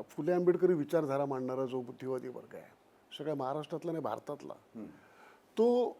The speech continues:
Speaker 1: आपापल्या परीने संघटित झाला.
Speaker 2: हं.
Speaker 1: त्याचप्रमाणे, अ, हिंदूंमधला सुद्धा
Speaker 2: हं.
Speaker 1: एक प्रोग्रेसिव्ह वर्ग जो आहे,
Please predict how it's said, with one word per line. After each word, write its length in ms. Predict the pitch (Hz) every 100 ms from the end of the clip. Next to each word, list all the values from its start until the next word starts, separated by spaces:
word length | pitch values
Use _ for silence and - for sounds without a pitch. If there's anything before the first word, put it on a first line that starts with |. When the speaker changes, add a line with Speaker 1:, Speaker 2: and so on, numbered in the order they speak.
| -
Speaker 1:
आपापल्या 420 | 156 214 208 220
परीने 300 | 208 190 185
संघटित 440 | 170 131 127 127
झाला. 260 | - 101 95 - - -
Speaker 2:
हं. 80 | 104 78 - _ _ _ _ -
Speaker 1:
त्याचप्रमाणे, 720 | 165 185 185 180 180 180 180 196 - _ _ - _ - _ _ _ _ _ _ _
अ, 80 | - 135 123 - -
हिंदूंमधला 800 | 139 156 170 185 254 226 170 160
सुद्धा 360 | - 120 - - - _ -
Speaker 2:
हं. 60 | 98 98 _ _ _ _ _ _ _ 151
Speaker 1:
एक 160 | 151 -
प्रोग्रेसिव्ह 520 | 139 135 175 196 175
वर्ग 200 | 131 123
जो 100 | 113
आहे, 160 | 104